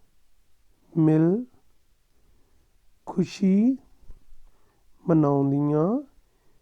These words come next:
ਹਨ।" ਹਾਂਜੀ ਪੁੱਤਰ, ਹੁਣ ਜੋ ਤੁਹਾਡੇ ਘਰ ਦਾ ਕੰਮ ਹੈ, ਤੁਸੀਂ ਇਸ ਤਰ੍ਹਾਂ ਦੇ ਹੋਰ ਅਨੇਕਾਂ ਵਾਕ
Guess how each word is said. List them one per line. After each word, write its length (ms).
ਹਨ।" 440
ਹਾਂਜੀ 180
ਪੁੱਤਰ, 440
ਹੁਣ 160
ਜੋ 140
ਤੁਹਾਡੇ 420
ਘਰ 240
ਦਾ 140
ਕੰਮ 300
ਹੈ, 240
ਤੁਸੀਂ 560
ਇਸ 140
ਤਰ੍ਹਾਂ 340
ਦੇ 320
ਹੋਰ 400
ਅਨੇਕਾਂ 380
ਵਾਕ 400